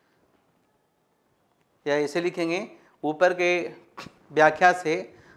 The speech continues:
हम यह निष्कर्ष पे पहुँचते हैं कि, ऐसे लिखा अच्छा रहेगा, ऊपर की व्याख्या से हम ये निष्कर्ष पे पहुँचते हैं कि वस्तु के मूल्य और वस्तु के मांग के बीच क्या है? ऋणात्मक संबंध है,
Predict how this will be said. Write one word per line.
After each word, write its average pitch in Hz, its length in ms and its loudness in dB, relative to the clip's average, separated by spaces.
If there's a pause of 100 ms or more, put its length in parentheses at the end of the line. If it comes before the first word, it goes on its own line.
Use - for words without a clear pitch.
(120)
हम 165 240 4
यह 175 380 4
निष्कर्ष 165 540 0
पे 180 80 -4
पहुँचते 156 440 -8
हैं 160 220 -4
कि, 180 280 -12 (720)
ऐसे 147 180 -4
लिखा 156 160 -2
अच्छा 139 140 -6
रहेगा, 139 320 -2 (320)
ऊपर 156 260 0
की 170 140 -4
व्याख्या 156 400 0
से 170 160 -8
हम 165 200 -6
ये 160 60 -2
निष्कर्ष 156 420 0
पे 185 60 -4
पहुँचते 156 420 -2
हैं 151 160 -4
कि 190 300 -12 (480)
वस्तु 147 340 0
के 165 140 -4
मूल्य 185 340 -2
और 151 180 2
वस्तु 151 320 2
के 165 160 -6
मांग 156 280 2
के 165 160 -2
बीच 160 280 -6 (1200)
क्या 160 120 4
है? 180 300 2 (720)
ऋणात्मक 156 500 0
संबंध 156 440 -2
है, 202 300 -4